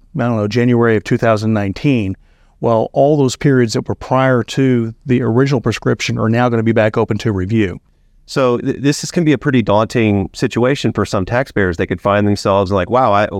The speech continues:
Speaker 2: I have exposure in many different states. Uh, this seems kind of, now I have to file in many different states." It seems kind of overwhelming. Do you guys have any thoughts on what we,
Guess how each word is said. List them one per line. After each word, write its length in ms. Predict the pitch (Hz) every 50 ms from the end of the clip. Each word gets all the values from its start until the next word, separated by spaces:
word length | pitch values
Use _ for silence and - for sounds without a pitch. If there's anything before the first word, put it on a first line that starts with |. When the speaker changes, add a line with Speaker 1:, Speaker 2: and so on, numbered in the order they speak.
| 95 -
Speaker 2:
I 120 | 82 92
have 140 | 104 113 104
exposure 640 | 104 - - - - 104 104 107 101 104 110 104 95
in 360 | 80 104 104 101 101 104 98 -
many 240 | 101 110 120 147 151
different 320 | 120 110 - 104 92 82
states. 460 | - - 98 80 76 76 - - - - - _ _ - - - - -
Uh, 280 | - 98 98 92 90
this 280 | 90 101 98 - - - -
seems 320 | - - 123 123 120 113
kind 160 | - - 117
of, 60 | 110 101
now 180 | 113 113 117
I 60 | 117
have 160 | 110 120 113 -
to 80 | 117
file 320 | - - 113 117 123 120 117
in 100 | 110 113
many 180 | 117 127 135
different 340 | 117 110 95 - 98 90 82
states." 280 | - - 90 87 - -
It 220 | 90 - - - _ _ _ _ _
seems 240 | _ - 139 139 131
kind 160 | - 139 123
of 80 | 117 107
overwhelming. 720 | 110 113 107 104 98 95 98 107 120 120 101 90 87 - _ _ _ _ _ _
Do 80 | - 120
you 40 | 113
guys 200 | 123 123 120 -
have 160 | 139 127 123
any 100 | 123 113
thoughts 360 | - 117 107 110 110 - -
on 180 | 113 107 104 - _ _
what 260 | - 117 107 113 104
we, 160 | 107 113 110